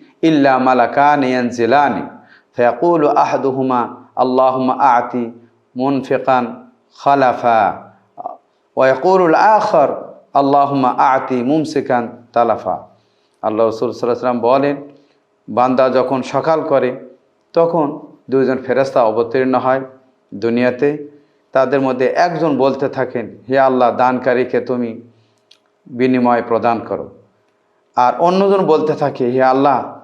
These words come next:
যারা দান করে না, যারা বখিল, মালকে আটকিয়ে রাখে, তাদেরকে কি করো? ক্ষতিগ্রস্ত করো এবং তাদের মালকে ধ্বংস করে দাও।"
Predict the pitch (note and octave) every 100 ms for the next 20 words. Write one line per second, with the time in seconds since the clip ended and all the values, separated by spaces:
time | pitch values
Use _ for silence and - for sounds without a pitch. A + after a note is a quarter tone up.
0 | - A2+ B2 A#2 B2+ C#3 B2+ C3 C3+ B2
1 | G#2+ - - A#2+ A#2+ A#2+ C3+ F#3 F3 -
2 | - - - _ - C3 C3+ B2 C3 D3+
3 | G3 G3 F3 - D3 A2 - - _ _
4 | B2 A#2+ C3+ A#2+ C3 A2+ A2+ - - _
5 | _ - B2+ C3+ B2 G2 - - _ _
6 | _ _ _ _ - D#3+ D#3 C#3 C3 B2+
7 | C3 C3 B2+ A#2+ A2+ A2+ A#2 B2 A#2+ A#2+
8 | B2 B2 A2+ A2+ C3 - A2+ - C3+ C#3+
9 | B2+ A#2 G2 F#2+ D#2